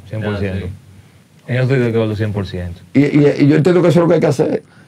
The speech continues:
Speaker 2: Y, lo, y los medios tradicionales por ej-, han perdido la credibilidad y el respeto porque la gente se ha dado cuenta que le gusta más el chisme y la farándula que informar de verdad. Y el tema de la doble moral, por ejemplo, yo estoy de acuerdo en que hay una doble moral.
Speaker 3: Lo hay, la
Speaker 2: ¿Por
Speaker 3: hay.
Speaker 2: qué?
Speaker 1: Pues me dio la regla de tres
Speaker 2: ¿Por
Speaker 1: casitas
Speaker 2: qué?
Speaker 1: de tres viejos,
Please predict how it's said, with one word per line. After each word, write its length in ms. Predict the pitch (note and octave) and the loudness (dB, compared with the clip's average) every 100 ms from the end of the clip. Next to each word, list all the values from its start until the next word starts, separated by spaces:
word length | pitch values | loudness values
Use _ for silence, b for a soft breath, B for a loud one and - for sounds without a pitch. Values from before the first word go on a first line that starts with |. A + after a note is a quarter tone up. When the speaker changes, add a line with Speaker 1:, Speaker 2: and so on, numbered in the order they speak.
| b | b
Speaker 2:
Y, 120 | B2 | -4
lo, 140 | B2 C3 | -4 -2
y 140 | C3 | -2
los 140 | B2+ | -2
medios 260 | B2 C#3+ D#3+ | -2 -2 -4
tradicionales 880 | D3+ D#3 D#3 D3 C3+ B2+ A2+ G#2 G#2 - _ _ _ | -2 -2 -2 -2 -4 -2 -2 -4 -6 -10 _ _ _
por 160 | G#2 G#2+ | -4 -2
ej-, 140 | G2+ _ | -4 _
han 180 | A#2+ B2 | -6 -4
perdido 320 | C#3 C3 C3+ | -4 -2 -2
la 100 | C3 | -2
credibilidad 540 | A#2+ B2 A#2 A2+ A2 A2+ | -4 -4 -4 -4 -4 -4
y 20 | |
el 100 | A2+ | -6
respeto 440 | A2 G2+ G2+ G2 | -8 -6 -8 -6
porque 360 | G2 G2+ G#2+ G#2 B B B - | -8 -6 -8 -10 B B B -10
la 160 | B2+ A2+ | -6 -4
gente 180 | C3+ C#3 | -4 -4
se 80 | |
ha 20 | C3+ | -2
dado 160 | C3 | -2
cuenta 380 | A#2 A#2 G#2+ G#2+ | -4 -4 -6 -6
que 80 | A2 | -6
le 100 | G#2+ | -4
gusta 260 | A2 A#2+ B2+ | -4 -4 -4
más 160 | B2 | -4
el 80 | A#2 | -6
chisme 460 | G2+ A#2+ G#2 G#2+ D3 | -4 -4 -4 -8 -8
y 80 | C3+ | -6
la 120 | G#2+ | -6
farándula 540 | G#2+ A2+ A2+ A2 B2+ | -4 -4 -4 -4 -6
que 60 | A2+ | -6
informar 380 | G#2 G#2+ G2+ G#2 | -6 -6 -6 -6
de 60 | G2+ | -6
verdad. 360 | G2 G2+ C3 - b b - | -6 -6 -8 -10 b b -8
Y 120 | A#2+ | -6
el 180 | A#2+ A2+ | -4 -4
tema 240 | C#3+ D#3+ D#3 | -2 -2 -2
de 60 | |
la 100 | D3+ | -2
doble 260 | D3 C#3+ C#3+ | -2 -2 -2
moral, 360 | C3+ B2+ B2+ | -2 -2 -2
por 120 | A2+ A#2 | -2 -4
ejemplo, 360 | A2+ A2+ G#2+ | -4 -4 -4
yo 120 | A2 A#2 | -4 -4
estoy 120 | B2 | -2
de 60 | A#2 | -4
acuerdo 400 | A2+ C#3 D3 G#2+ | -4 -4 -4 -4
en 80 | |
que 60 | G#2+ | -4
hay 80 | A2+ | -2
una 120 | A2+ | 0
doble 240 | A2+ A2+ | 0 0
moral. 320 | A2+ A2 C3 C3 | 0 -2 2 4
Speaker 3:
Lo 220 | F#2+ - | 4 2
hay, 160 | G2 | 2
la 140 | D#3+ - | 2 2
Speaker 2:
¿Por 80 | C#3+ | 2
Speaker 3:
hay. 100 | D#3 | 2
Speaker 2:
qué? 140 | E3+ C3+ | 4 4
Speaker 1:
Pues 100 | C#3 | 4
me 100 | C#3+ | 6
dio 100 | D#3+ | 6
la 120 | E3+ | 6
regla 200 | F3 E3+ | 4 4
de 40 | |
tres 160 | D3 D#3 | 4 4
Speaker 2:
¿Por 80 | D#3+ | 4
Speaker 1:
casitas 300 | D#3+ F3 E3+ | 4 4 4
Speaker 2:
qué? 60 | D#3+ | 4
Speaker 1:
de 60 | |
tres 180 | D#3 D#3+ | 4 4
viejos, 400 | E3 G3 F3+ E3 | 4 4 4 2